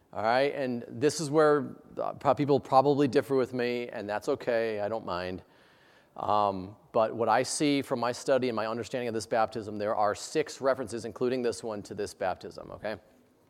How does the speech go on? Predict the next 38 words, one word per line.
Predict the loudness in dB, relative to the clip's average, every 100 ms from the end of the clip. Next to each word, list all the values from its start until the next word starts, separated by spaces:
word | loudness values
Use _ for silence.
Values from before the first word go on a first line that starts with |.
| _ _ -16 -8
There's | -4
a | -4
seventh | 2 2 2 -2 0
that | 4 4
I'm, | 2 -4 -12 _ -4
the | -4
jury's | 0 0 0 -2
still | -2 2
out | 2 0
on | -4
that | -8 -10
one. | -10
I'm | -8
not | -8
sure | -8 -10
about | -8 -8 -8
it |
yet, | -10 -10
so. | -6 -6 -6 -8 -12 -20 -20
<laughs> | -20 8
All | 12
right, | 12 10 -2 -18 -20 0
here, | 6 8 8 6
this | 2 2
is |
what | 6
I |
wanna | 6 8
wrap | 8 10
up | 8 6
with. | -2 -4 -20 -20 -20 _ _ -20 _ _ -4 2
I | 4
have | 4
the | 0 0
word | 2 2 2
caution | 6 6 6 0 -6
there. | -6 -8 -12 _ _ _ _ -4
This | 2 4 4 -2 -10